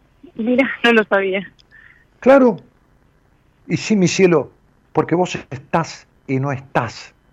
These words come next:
Speaker 2: Y si yo te siento y te miro a los ojos, eh, como manera de decir, ponele, ¿no? Estamos en un bar ahí en Castelar, qué sé yo, este, en, en la calle Sarmiento, ¿no? O en Santa Rosa. Este, este, y yo te digo,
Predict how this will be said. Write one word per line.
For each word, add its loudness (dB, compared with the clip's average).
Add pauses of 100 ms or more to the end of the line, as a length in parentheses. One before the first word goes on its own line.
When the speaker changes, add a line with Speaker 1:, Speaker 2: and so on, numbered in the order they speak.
(460)
Speaker 2:
Y -8
si -8
yo -2
te -2
siento -2
y -6
te -2
miro 0
a 2
los -2
ojos, -2 (340)
eh, -12
como 0
manera 4
de 0
decir, 2
ponele, -2
¿no? 0 (220)
Estamos -2
en -6
un -6
bar 4
ahí 0
en -8
Castelar, -4 (140)
qué -4
sé -4
yo, 0 (580)
este, 0
en, -8
en -6
la 0
calle -2
Sarmiento, -10
¿no? -6 (160)
O -8
en -8
Santa -2
Rosa. -2 (540)
Este, -2 (340)
este, -4 (2000)
y -4
yo -2
te -2
digo, 2